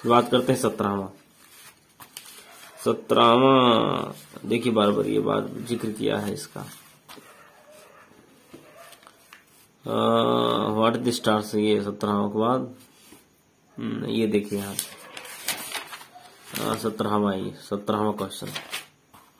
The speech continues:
ज्यादातर। ये देखो भैया critical, फिर करना critical, अठारह, बहुत important, बहुत important, हाँ, अठारह।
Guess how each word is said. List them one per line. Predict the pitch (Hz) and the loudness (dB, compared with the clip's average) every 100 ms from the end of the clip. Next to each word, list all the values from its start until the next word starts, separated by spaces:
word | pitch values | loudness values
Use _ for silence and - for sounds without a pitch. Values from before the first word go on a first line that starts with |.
| - 120 | -14 -10
ज्यादातर। | 107 107 110 - - - - - - - - | -2 -2 -2 -6 -16 -20 -20 -20 -20 -20 -4
ये | 110 120 123 | 2 2 4
देखो | 120 117 113 | 2 4 2
भैया | 110 107 107 104 107 | 2 4 2 2 -2
critical, | 120 113 123 117 | -2 0 0 2
फिर | 117 139 | 4 4
करना | 151 156 | 4 2
critical, | 143 120 110 104 98 - - _ - | 0 0 0 -2 -2 -10 -20 _ -12
अठारह, | 104 - 113 104 95 - - _ _ - - - - - | -10 -4 0 0 -2 -10 -20 _ _ -20 -20 -20 -20 -12
बहुत | 104 110 117 147 139 | -4 -4 -2 2 2
important, | 117 110 104 101 101 101 | 2 2 2 0 -2 0
बहुत | 113 120 127 | 0 2 0
important, | 110 104 107 - - - - - - - - - _ - | 0 -2 -4 -6 -12 -20 -20 -20 -20 -20 -20 -20 _ -8
हाँ, | - 127 107 104 - _ - - | -2 -2 -2 -6 -16 _ -20 -12
अठारह। | 90 - 113 101 | -12 -4 0 0